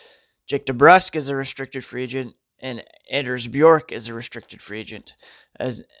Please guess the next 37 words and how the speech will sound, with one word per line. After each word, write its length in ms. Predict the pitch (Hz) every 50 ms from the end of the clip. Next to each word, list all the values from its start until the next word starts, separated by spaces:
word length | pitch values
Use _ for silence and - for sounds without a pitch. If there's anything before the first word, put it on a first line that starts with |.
| _ _ _ _ _ _ _
and 140 | - 131 127
finally, 500 | - - 143 139 139 135 131 131 131 131
Joakim 380 | 117 113 131 127 - - 135 131
Nordstrom 440 | 139 139 139 139 - - 131 123 117
is 160 | 104 110 117
an 80 | 123
unrestricted 640 | 104 120 135 131 123 120 - - 101 - - 101 -
free 160 | - 107 107
agent. 300 | 107 104 110 104 - -
So, 340 | - - 117 113 117 117 - _ - - - - - - - - - _ _ _ _ _ _
you 100 | - 135
know, 80 | 139
Bjork, 760 | 123 120 123 147 147 160 165 165 165 - - - - - _ _
DeBrusk, 540 | - 139 123 143 147 151 151 151 - - - - - - _ _ _ _ _ _ _ _ _ -
uh, 160 | 101 104 110
Grzelcyk, 540 | 117 139 147 151 139 160 160 160 156 - -
those 220 | 139 135 135 123
are 120 | 135 120
important 500 | 95 117 - - - 147 143 131 117 120
young 280 | 127 120 120 127 123 120
pieces. 520 | - - 147 156 160 - 170 165 160 151
They'll 160 | 135 135 127 127
need 160 | 131 131 117
to 60 | 120
be 420 | 110 120 120 120 123 120 123 120 _ _ _ _ _ _ _ _
uh, 300 | - 73 95 104 104 92 - -
offered 540 | - 110 127 127 - - 117 113 - - -
new 180 | - 139 139 127
deals 380 | 113 123 131 135 135 135 135
for 140 | - - 113
sure, 360 | - - 156 151 156 156 160
so 160 | 156 - - 117
they'll 280 | 113 113 123 127 123
need 140 | 131 131 113
to 60 | 113 120
be 80 | 127
re-signed. 600 | 120 120 127 - 135 127 127 127 127 127 127 -